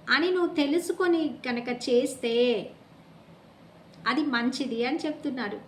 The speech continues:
అన్ని కార్యాలు నాకు అర్పితం చేసి, నువ్వేమేమి చేసావో అవన్నీ నాకు అర్పితం చేసి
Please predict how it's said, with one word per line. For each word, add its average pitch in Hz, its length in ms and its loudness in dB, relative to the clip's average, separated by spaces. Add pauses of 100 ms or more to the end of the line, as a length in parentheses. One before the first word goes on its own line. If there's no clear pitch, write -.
(480)
అన్ని 403 280 2
కార్యాలు 311 880 4
నాకు 262 340 0
అర్పితం 330 480 2
చేసి, 262 840 0 (1080)
నువ్వేమేమి 330 920 2
చేసావో 262 800 2
అవన్నీ 302 640 2
నాకు 269 300 2
అర్పితం 294 480 0
చేసి 254 760 0